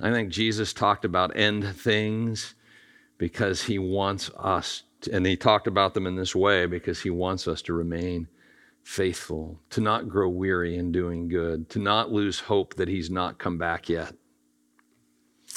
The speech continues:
and not to get discouraged when there are bad days,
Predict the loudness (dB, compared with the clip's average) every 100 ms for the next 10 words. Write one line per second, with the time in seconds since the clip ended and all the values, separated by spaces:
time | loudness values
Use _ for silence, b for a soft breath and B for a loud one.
0 | B B B -8 -2 0 0 2 2 2
1 | 0 -4 -4 0 2 4 2 -2 -12 -18
2 | _ _ _ -20 -20 _ _ _ _ _
3 | _ _ _ _ _ -2 0 0 0 0
4 | 2 2 0 -2 -4 -6 -8